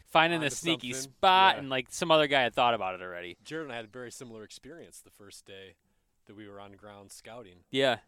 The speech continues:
Speaker 2: We spent our entire afternoon just walking. We're like, "Oh, this is getting good. This is getting hot." The tracks kept getting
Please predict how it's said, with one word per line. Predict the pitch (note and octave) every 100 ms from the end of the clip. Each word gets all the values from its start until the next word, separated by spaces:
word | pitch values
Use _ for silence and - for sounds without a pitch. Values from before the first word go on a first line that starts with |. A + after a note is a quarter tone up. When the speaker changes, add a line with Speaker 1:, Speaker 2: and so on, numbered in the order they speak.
| _
Speaker 2:
We | A#2+ A#2
spent | - - A#2 G#2+ - _
our | A#2 G#2
entire | G#2 A#2 A2
afternoon | G#2 - G#2 G#2 B2 G#2
just | F2+ F#2 _ _ _
walking. | F#2 G2+ A2+ _ F#2 F#2 _ _ _
We're | A2+
like, | A2+ -
"Oh, | G#2+ G#2
this | G2+ -
is | A2
getting | G2 A#2 G2+ G2
good. | A#2 A2 G#2+
This | G#2 A2+
is |
getting | A2+ A2 G2+
hot." | G#2+ G#2+ G#2+
The | G#2
tracks | - A2+ G#2+ -
kept | A#2+ G#2+
getting | A#2+ A2